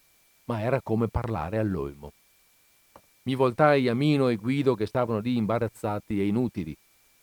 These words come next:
"Torturatelo!" ordinai. Cortocircuito tra le parole e le azioni.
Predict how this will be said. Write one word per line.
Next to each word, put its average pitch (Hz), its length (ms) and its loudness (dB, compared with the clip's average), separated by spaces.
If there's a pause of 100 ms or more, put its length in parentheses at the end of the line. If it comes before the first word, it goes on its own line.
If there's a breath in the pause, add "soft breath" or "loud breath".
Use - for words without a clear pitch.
(480)
"Torturatelo!" 139 960 2 (520)
ordinai. 87 680 -6 (1300)
Cortocircuito 151 1300 -2
tra 120 220 -2
le 113 140 0
parole 80 540 -6 (120)
e 120 140 -4
le 92 180 -4
azioni. 67 540 -14